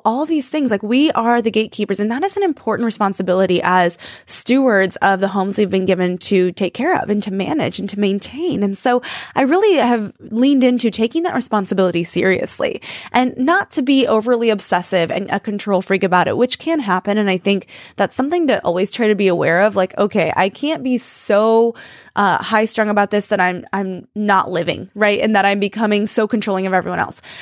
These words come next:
But I can be prudent. I can be, uh, a little proactive. I can be careful. I can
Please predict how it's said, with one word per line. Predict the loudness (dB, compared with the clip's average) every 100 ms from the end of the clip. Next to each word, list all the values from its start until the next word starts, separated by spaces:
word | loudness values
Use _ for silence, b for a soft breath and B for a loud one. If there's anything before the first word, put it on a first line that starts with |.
| B
But | -4
I | -2 -4
can | -4 -6 -4 0
be | 0 0
prudent. | -2 -2 -2 -2 -10 -6 -4
I |
can | -4 -4 -2 0
be, | 2 2 2 0 B B B
uh, | 2 6 6
a | 4
little | 2
proactive. | 2 2 4 2 -2 -2
I | -2
can | -2 -2 0
be | 0
careful. | -2 -2 -2 -2 -4 -2
I | -2
can | -4 -4 -2 -2 -2